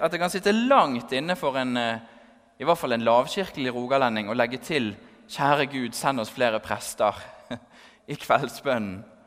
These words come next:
Men ha det med i tankene når du også ber, for det trengs. "Kjære Gud, send oss flere prester som kan forkynne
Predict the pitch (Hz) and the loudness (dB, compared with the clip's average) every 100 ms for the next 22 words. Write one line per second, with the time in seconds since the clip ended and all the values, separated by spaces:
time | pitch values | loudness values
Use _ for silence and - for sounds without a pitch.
0 | _ _ _ _ _ _ _ _ _ _ | _ _ _ _ _ _ _ _ _ _
1 | _ _ _ _ _ - 131 - 190 143 | _ _ _ _ _ -8 -8 -8 -8 -8
2 | 127 123 120 113 95 95 - - - 110 | -6 -4 -2 -2 -4 -8 -18 -16 -12 -10
3 | 101 101 117 98 90 - _ _ - 107 | -10 -10 -8 -8 -10 -18 _ _ -14 -12
4 | 107 120 107 113 95 90 - _ _ _ | -10 -10 -10 -10 -10 -12 -20 _ _ _
5 | _ - 127 226 226 - 170 78 - - | _ -14 -8 -8 -8 -8 -8 -8 -12 -14
6 | - - _ _ _ _ _ _ _ - | -14 -18 _ _ _ _ _ _ _ -8
7 | 131 151 127 131 113 - - 180 113 104 | -2 -2 -2 -6 -8 -10 -8 -6 -6 -8
8 | - 151 120 101 - 110 - - 104 - | -8 -6 -4 -6 -12 -16 -12 -6 -6 -6
9 | - _ _ _ 107 104 95 90 98 131 | -16 _ _ _ -16 -12 -12 -12 -16 -12
10 | 120 92 | -12 -10